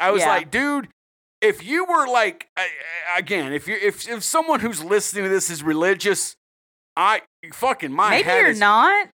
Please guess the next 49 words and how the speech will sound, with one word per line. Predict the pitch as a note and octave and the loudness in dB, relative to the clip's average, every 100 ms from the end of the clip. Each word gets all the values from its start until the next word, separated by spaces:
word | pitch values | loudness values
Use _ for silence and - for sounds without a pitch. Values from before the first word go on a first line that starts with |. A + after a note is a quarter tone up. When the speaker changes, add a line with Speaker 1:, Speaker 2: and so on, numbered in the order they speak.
| _ | _
Speaker 2:
<laughs> | _ | _
Speaker 1:
my | B3 G#3+ D#4+ | 2 4 4
hat | - C#4+ C#4 | 2 2 2
is | A3 E3+ - | 0 -2 -2
off | G3+ G#3 F#3+ - | 2 4 2 -4
to | - E3+ A3 G#3 | -6 -2 -2 -2
you | D#3 D#3+ | -4 -6
for | - D3 | -2 -6
being | D3+ - F#3+ F3+ | -4 -4 -2 0
able | F#3+ F#3+ | 0 0
to | E3+ | -4
be | F3 | -4
religious | D3+ D3 F3+ E3 D#3+ - | -4 -2 -2 -2 -6 -4
and | E3 D#3+ | -4 -2
looking | D3+ F3+ E3 E3 | -2 -4 -6 -6
past | F3+ E3 - | -2 -2 -2
sinners | - F#3 D#3 C3 | -4 -4 -4 -4
like | D3+ C3 - | -4 -4 -2
us. | D#3+ A#2 C#4+ E4+ - G#4 | -2 0 -4 -6 -10 -14
Speaker 2:
<laughs> | - C#4+ | -14 -8
Speaker 1:
However, | C4+ D4 B3+ C4 D4 F3+ C3 - _ _ _ | 0 2 4 2 2 0 -4 -6 _ _ _
if | E3+ - | -6 -4
you | D#4+ | -2
were | D#4+ | -2
on | A3 A#3+ | 2 2
the | A3+ | 2
fence, | - - F3 A3 G4+ - _ _ _ | -4 -2 0 0 -4 -10 _ _ _
I | F3+ G#3+ | -2 0
told, | - B3+ F#3 | 2 2 2
I | G3 | 2
literally | G#3 A#3 B3 | 2 0 -2
said | - A#3 | 0 -2
this | G#3 | -2
to | - | -6
you | G3+ | -6
the | |
other | F#3+ | -4
night. | F3 F#3 D#3+ | -2 0 0
I | |
was | E3 | 2
Speaker 2:
Yeah, | E3+ | 2
Speaker 1:
like, | D#3+ | 0
Speaker 2:
you | |
did. | D#3+ | 0
Speaker 1:
"This | G3 F#4 C4+ | 0 0 0
makes | C#4+ C#4 - | -2 -2 -4
me | B3 B3+ | -6 -6
Speaker 2:
Yeah. | - | 0
Speaker 1:
almost | G#3 G#3+ A3+ A3+ A3 G3+ | 4 4 4 2 2 0